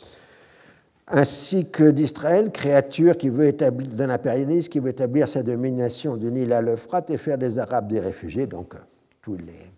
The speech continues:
leitmotifs habituels du discours nassérien. Il évoque le congrès de Brioni qui a rappelé le droit du peuple arabe de Palestine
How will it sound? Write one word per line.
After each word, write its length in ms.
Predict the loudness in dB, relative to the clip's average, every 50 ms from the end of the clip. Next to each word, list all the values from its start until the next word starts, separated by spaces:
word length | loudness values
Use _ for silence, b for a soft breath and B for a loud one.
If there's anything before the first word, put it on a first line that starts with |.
| _ _ _ _ _ _ _ _ -14
leitmotifs 640 | -14 -14 -12 -12 -12 -12 -12 -10 -10 -10 -10 -10 -10
habituels 580 | -10 -10 -10 -10 -8 -4 -2 -2 -2 -2 -6 -10 -16 -20 _ _ _ _ _ _ _ -12
du 260 | -6 -2 -2 -2 -2
discours 680 | -2 -2 -4 -4 -4 -6 -6 -2 0 2 2 0 0 -2
nassérien. 760 | -4 -2 -2 -4 -4 -4 -4 -4 -4 -4 -4 -2 0 2 2
Il 200 | 4 4 2 2
évoque 380 | 2 2 4 4 4 2 2
le 100 | -2 -4
congrès 420 | -2 -2 -2 -2 -2 0 0 0 0
de 60 | 0
Brioni 680 | -2 -2 -2 0 0 0 0 0 0 0 0 -2 -2 -4
qui 100 | -6 -4
a 60 | -2
rappelé 360 | 0 0 -2 0 -2 -4 -2
le 80 | -2 -2
droit 240 | -4 -4 -4 -4
du 120 | -4 -4 -4
peuple 300 | -2 -2 -2 -2 -2 -4
arabe 260 | -4 -4 -4 -4 -2
de 100 | -2 -4
Palestine 720 | -4 -4 -6 -8 -8 -10 -12 -12 -10 -8 -6 -6 -6